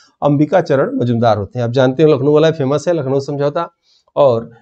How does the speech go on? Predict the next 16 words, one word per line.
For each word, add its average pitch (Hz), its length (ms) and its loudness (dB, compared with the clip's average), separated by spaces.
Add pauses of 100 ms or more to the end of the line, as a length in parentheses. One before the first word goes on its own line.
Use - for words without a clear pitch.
(120)
विशेषता 165 440 -2
क्या 180 220 0
है 143 100 2
कि 156 120 -6
कांग्रेस 156 460 -2
लिंग 127 200 -6
का 254 120 -12
समझौता 120 460 -6
होता 92 360 -12
है। 110 120 -18 (560)
उसके 160 220 -2
बाद 170 140 4
उन्नीस 175 280 -2
सौ 185 80 0
सत्रह 175 360 0
में 123 360 -2